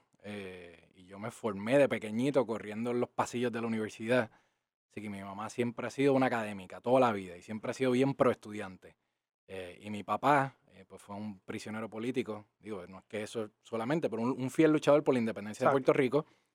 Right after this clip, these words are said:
Speaker 1: Pero mucha gente lo conoce porque tiró los tiros en Washington con Lolita Lebrón, Irving Figueroa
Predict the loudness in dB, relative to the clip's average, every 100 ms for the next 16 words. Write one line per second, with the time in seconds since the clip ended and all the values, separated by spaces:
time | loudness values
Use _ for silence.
0 | _ _ 0 2 2 4 6 6 6 6
1 | 4 2 2 2 -2 _ -2 -2 -4 0
2 | 2 2 2 0 2 -2 -2 -4 -4 -8
3 | -10 -10 -12 -8 0 0 0 -4 -10 -16
4 | -16 -14 -12 -6 -4 -4 -6